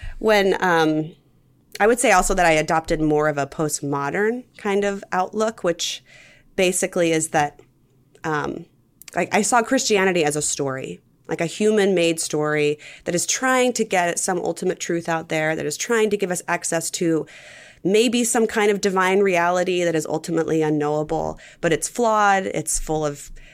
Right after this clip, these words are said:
patriarchal bias, and it needs to be kind of continually revised, um, in order to, to be, to be life, life-giving. And so I had pretty much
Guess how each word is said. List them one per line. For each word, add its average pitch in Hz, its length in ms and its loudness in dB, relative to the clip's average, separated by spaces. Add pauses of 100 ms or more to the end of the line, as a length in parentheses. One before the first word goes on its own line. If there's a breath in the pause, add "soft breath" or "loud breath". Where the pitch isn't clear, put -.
(120)
patriarchal 160 500 -2
bias, 190 520 0
and 160 100 0
it 147 60 -2
needs 151 260 -2
to - 80 -8
be 147 240 -4
kind 151 160 0
of 143 120 -4
continually 190 880 2
revised, 139 800 -4 (500 loud breath)
um, 139 400 0 (300 soft breath)
in 160 140 2
order 147 260 0
to, - 380 -6 (480 soft breath)
to - 120 -4
be, 147 460 -4 (220)
to - 80 -6
be 156 140 -2
life, 147 300 -2 (240)
life-giving. 147 500 -2
And 160 120 -2
so 185 140 2
I 180 100 4
had 185 140 -2
pretty 285 260 2
much - 480 -2